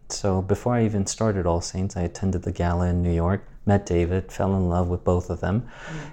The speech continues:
Speaker 1: and their vision. And Lyndon was actually the true driver behind our, our connection with Not for Sale.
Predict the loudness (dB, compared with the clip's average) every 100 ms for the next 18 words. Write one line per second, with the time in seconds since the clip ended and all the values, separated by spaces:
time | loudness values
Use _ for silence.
0 | 2 4 6 6 4 6 4 4 0 2
1 | 0 0 2 4 4 2 2 2 0 -4
2 | -6 -4 -4 -2 -6 -4 -2 -2 -2 0
3 | 0 0 0 0 -2 -2 0 2 2 2
4 | 0 -4 -16 -2 0 0 0 2 2 0
5 | -4 -2 0 0 0 -2 -4 0 0 0
6 | -4